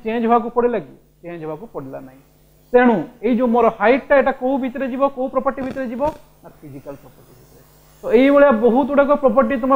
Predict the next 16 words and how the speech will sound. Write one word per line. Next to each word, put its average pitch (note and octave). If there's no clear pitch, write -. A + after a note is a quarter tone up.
ପାଖରେ C4
ସରାଉଣ୍ଡିଂରେ C4
ପାଇବ, B3
ସେଇ A3
ସବୁକୁ A#3+
ତୁମେ A#3+
list G3+
out A3
କରିକି A3+
assignment F3
ଭଳିଆ F#3+
ଲେଖିବ। C3
ତ -
ଏଇସବୁ G#3
କାହା G#3
ଭିତରେ A#3